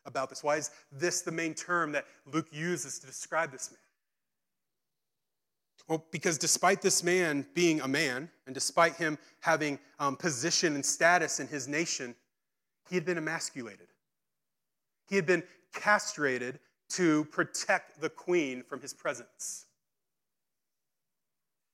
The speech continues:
And so his sexuality had been taken away from him.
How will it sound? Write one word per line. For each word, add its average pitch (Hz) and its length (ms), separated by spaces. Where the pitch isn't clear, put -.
And 151 60
so 175 140
his 185 160
sexuality 190 960
had 143 160
been 143 100
taken 165 300
away 143 240
from 123 160
him. 107 160